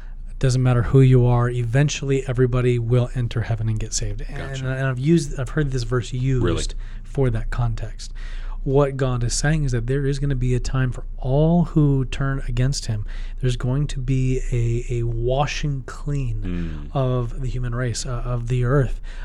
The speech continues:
Speaker 1: against anyone who turns their back on God. And all who remain will lift up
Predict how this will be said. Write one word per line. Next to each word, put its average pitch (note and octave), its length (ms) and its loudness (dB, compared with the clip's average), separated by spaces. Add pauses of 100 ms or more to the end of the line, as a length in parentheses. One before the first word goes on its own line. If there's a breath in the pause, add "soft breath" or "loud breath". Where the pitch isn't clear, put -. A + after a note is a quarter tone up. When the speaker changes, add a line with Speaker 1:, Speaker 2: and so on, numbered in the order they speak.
(100)
Speaker 1:
against B2+ 300 -4
anyone D3+ 320 2
who C#3+ 60 2
turns C3+ 260 -2
their C3 100 0
back B2+ 320 0
on A#2+ 160 0
God. A#2 280 0
And A2 120 -6 (120)
all D3 280 0
who D3+ 180 2
remain C3 580 0 (440 loud breath)
will C3 260 6
lift C#3 300 0
up C#3 240 -2